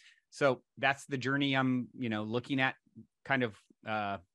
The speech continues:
revamping and starting. I, I've actually just started down the path of industry version two.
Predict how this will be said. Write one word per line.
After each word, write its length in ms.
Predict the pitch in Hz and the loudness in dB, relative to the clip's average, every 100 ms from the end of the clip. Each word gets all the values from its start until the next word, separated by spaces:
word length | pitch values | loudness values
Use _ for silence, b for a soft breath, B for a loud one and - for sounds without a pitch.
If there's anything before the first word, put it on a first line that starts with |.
| _ _ _ _ _ _ _ | _ _ _ _ _ _ _
revamping 1200 | 85 - 110 107 107 107 143 139 170 208 143 107 | -16 -12 -12 -12 -14 -6 -2 4 4 4 0 0
and 120 | 98 - | -4 -2
starting. 360 | 151 147 131 | 2 4 4
I, 220 | 120 117 | 2 2
I've 120 | 117 123 | 2 2
actually 300 | 131 143 120 | 2 0 -2
just 220 | 127 - | -2 -2
started 340 | 139 135 139 | 0 0 2
down 180 | 131 147 | 0 0
the 80 | 135 | -2
path 300 | 143 170 - | -2 -2 -4
of 140 | 113 - - - | -8 -8 -16 -6
industry 440 | 117 127 - 143 | -6 -6 -6 -2
version 440 | 143 156 139 160 | 2 2 2 -2
two. 360 | - 135 160 | 0 0 0